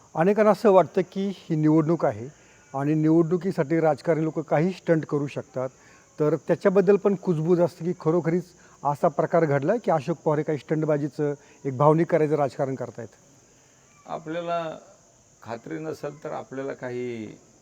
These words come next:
Speaker 2: व्हिडिओ क्लिप मी दाखवू शकतो. व्हिडिओ क्लिप पाहिल्यानंतर आपल्या लक्षात येईल की हा राजकीय स्टंट आहे का नाही.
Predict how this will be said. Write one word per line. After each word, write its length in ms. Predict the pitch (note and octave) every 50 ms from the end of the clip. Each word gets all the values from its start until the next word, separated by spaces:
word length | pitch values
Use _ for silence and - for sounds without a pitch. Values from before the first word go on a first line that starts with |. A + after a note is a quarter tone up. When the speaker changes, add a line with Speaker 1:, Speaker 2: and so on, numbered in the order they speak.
| _ _ _ -
Speaker 2:
व्हिडिओ 260 | G#2+ A#2 A2+ A#2+ A#2
क्लिप 240 | A2 - A#2 A2+ G#2+ - -
मी 60 | A#2
दाखवू 340 | A2 A2 G#2 G#2 _ - G#2+
शकतो. 360 | - G#2+ G#2+ _ _ _ - - _ _ _ _ _ _ _ _ _ _ _ _ _ _ _ _ _ _ _ _ _ _ _ _ _ _ _ -
व्हिडिओ 200 | B2 A#2+ C#3 C#3
क्लिप 340 | - - - D#3+ D#3 - -
पाहिल्यानंतर 420 | C#3+ B2+ B2+ B2+ B2 B2 - C3+
आपल्या 300 | C#3+ B2+ A2 A#2 A#2+ B2
लक्षात 380 | A#2+ G#2+ G2+ - - - A#2+ A2 -
येईल 180 | G#2+ G2+ G#2 G#2+ - _ _ _ _ _ _ _ _ _ -
की 60 | G#2
हा 100 | G2+ A2+
राजकीय 320 | G2+ F#2+ F#2+ - - A2 G#2+
स्टंट 340 | - _ - A2+ A2 G2+ F2
आहे 100 | - F#2
का 100 | F2+ F#2+
नाही. 220 | F#2+ F#2 F2+ F2+